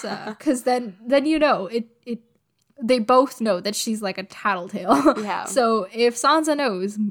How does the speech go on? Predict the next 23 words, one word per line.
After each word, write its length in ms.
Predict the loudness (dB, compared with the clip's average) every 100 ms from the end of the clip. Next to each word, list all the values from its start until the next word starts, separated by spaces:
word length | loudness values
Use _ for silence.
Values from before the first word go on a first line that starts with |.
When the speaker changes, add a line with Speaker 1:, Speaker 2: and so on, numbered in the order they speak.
| -6
Speaker 1:
Septa 280 | -8 -2 2
Mordane's 460 | 2 0 -2 -4
gonna 220 | -6 -6
know, 240 | -6 -8 -8
and 400 | -8 -8 -8 -12 _ _
Arya's 320 | 2 4 4 0
not 140 | -2
gonna 140 | -2
have 160 | -4 -6
her 100 | -8
sword 260 | -10 -8 -8
anymore. 420 | -10 -14 -16 -16
Speaker 2:
No. 480 | -14 -14 -16 -18 -20 _ _
Speaker 1:
So, 640 | -10 -4 0 2 2 0 -4
yeah. 280 | -4 -4 -6 -16 -20 _ -8
And, 800 | -4 0 0 0 -2 -4 -4 -6
uh, 240 | -6 -6
that's 240 | -8 -8 -6
it. 240 | -2 -2
And 120 | -2
they 80 | -2
say 180 | -4 -6
goodbye. 600 | -4 -4 -4 -4 -6 -10